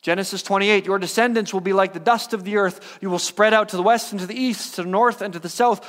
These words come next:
All peoples on earth will be ble-, blessed through you and through your offspring."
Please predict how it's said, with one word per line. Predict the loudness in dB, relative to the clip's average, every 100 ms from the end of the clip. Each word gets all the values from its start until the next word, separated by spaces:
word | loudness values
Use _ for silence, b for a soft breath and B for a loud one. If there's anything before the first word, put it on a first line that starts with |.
| B 2
All | 4 4
peoples | 2 0 0 0
on | 2
earth | 2 2
will | -2
be | 0
ble-, | -4 -4 2 2 2
blessed | 2 2 0 -6
through | -4 0 0
you | 0 2 2 0 B -6
and | -6
through | -2 -4
your | 2 2 4 4 4
offspring." | 2 -2 -4 -12 -12 -12 -14